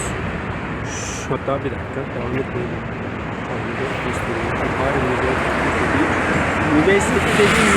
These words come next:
diyor. Müzey satın diyor. Bakalım devam ediyoruz. İşte başladığımız yerde sabah burasıydı.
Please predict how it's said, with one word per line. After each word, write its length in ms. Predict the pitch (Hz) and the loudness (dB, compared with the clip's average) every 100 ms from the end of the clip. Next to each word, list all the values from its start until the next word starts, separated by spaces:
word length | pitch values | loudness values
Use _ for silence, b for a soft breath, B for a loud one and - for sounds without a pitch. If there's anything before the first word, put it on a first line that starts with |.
| 202 | 6
diyor. 100 | 180 | 6
Müzey 180 | 156 147 151 135 143 175 208 226 - - - - - - - - - - - - - 139 139 131 123 | 6 4 4 4 4 2 2 -2 -4 -4 -4 -6 -6 -6 -6 -8 -8 -8 -8 -8 -6 0 2 2 0
satın 320 | 113 - 113 113 113 120 | -2 -4 -4 -4 -4 -4
diyor. 160 | 147 196 226 - - - - - - - - - 185 - - - - - - - | -4 -4 -6 -6 -6 -6 -6 -6 -6 -6 -4 -4 -4 -4 -4 -4 -4 -4 -2 -2
Bakalım 320 | 208 220 175 - 156 | 0 2 2 0 0
devam 280 | 156 160 156 | 2 4 4
ediyoruz. 320 | 143 135 135 - - - - - - _ _ _ | 4 2 0 -2 -2 -2 -2 -2 -4 _ _ _
İşte 160 | - 160 | -6 -2
başladığımız 540 | 151 151 139 143 131 | 0 0 2 2 4
yerde 300 | 127 127 160 170 - - - - - - - - - - | 2 2 0 -2 -4 -6 -8 -8 -8 -8 -8 -8 -6 -4
sabah 240 | 131 156 147 | 2 2 2
burasıydı. 540 | 147 139 127 110 131 | -2 -2 -2 -4 -2